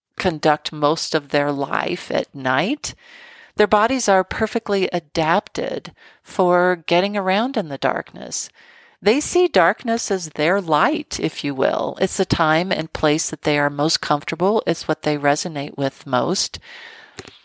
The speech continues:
And because they are a perfect partner for those animals that happen to be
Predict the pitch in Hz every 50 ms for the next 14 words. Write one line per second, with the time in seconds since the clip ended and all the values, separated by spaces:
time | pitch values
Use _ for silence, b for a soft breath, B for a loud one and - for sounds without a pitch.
0 | B B B B B _ _ _ _ - 214 214 220 220 220 220 226 214 - -
1 | _ _ _ _ _ _ - 220 - - - - - - 247 247 262 262 269 262
2 | 247 - - - - _ _ _ _ _ _ _ _ _ _ _ _ _ _ _
3 | - - _ _ 147 180 185 180 - - - 165 170 165 165 165 165 - - 165
4 | 165 _ - - - 214 - - 214 - - - - - - 175 170 180 - -
5 | - 143 135 135 - - - 175 214 247 254 - B B B B B - - -
6 | 196 190 165 156 175 175 175 185 196 196 - - - 175 170 170 170 165 151 151
7 | - - - - 175 170 - - 165 160 156 - - 165 170 - - 180 170 170
8 | 170 - - - - - - 156 151 151 151 151 151 151 147 143 143 - b b
9 | b b b b b b b b b b _ _ _ _ _ _ _ - 165 -
10 | 185 170 165 165